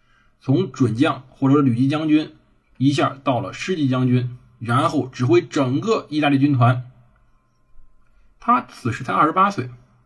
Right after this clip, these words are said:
但这时候我们讲完拿破仑，我们要再回头看看。他回到了巴黎，巴黎这时候什么情况？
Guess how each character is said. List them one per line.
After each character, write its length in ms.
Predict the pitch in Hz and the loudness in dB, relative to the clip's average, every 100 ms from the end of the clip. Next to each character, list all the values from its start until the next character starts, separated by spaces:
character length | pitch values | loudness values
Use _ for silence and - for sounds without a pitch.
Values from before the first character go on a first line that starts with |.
| _ _ _ _ _ _ _ - | _ _ _ _ _ _ _ -6
但 160 | 175 | -4
这 200 | 170 170 | 2 2
时 100 | 131 | 2
候 120 | 143 | 2
我 60 | 127 | 2
们 160 | 143 143 | 2 2
讲 220 | 143 117 | 0 2
完 160 | 143 | 2
拿 160 | 156 180 | 4 2
破 100 | 170 | 4
仑， 220 | 127 180 - _ | 0 0 -8 _
我 100 | - | -12
们 120 | 98 | -6
要 40 | 123 | -4
再 140 | 127 | -4
回 160 | 120 113 | -4 -2
头 100 | 139 | 0
看 220 | 220 131 | 0 -2
看。 220 | - - - _ _ _ _ _ _ | -4 -14 -20 _ _ _ _ _ _
他 80 | - | -4
回 160 | 226 190 | -2 0
到 100 | 214 | 0
了 200 | 156 - | -2 -4
巴 260 | - 180 | -2 2
黎， 240 | 175 120 - - - | 2 0 -8 -18 -4
巴 200 | 214 277 | 0 2
黎 160 | 233 120 | 2 2
这 120 | 117 | 0
时 60 | |
候 60 | 117 | -4
什 120 | - | -6
么 60 | 104 | -10
情 180 | - 95 | -10 -10
况？ 220 | 113 | -10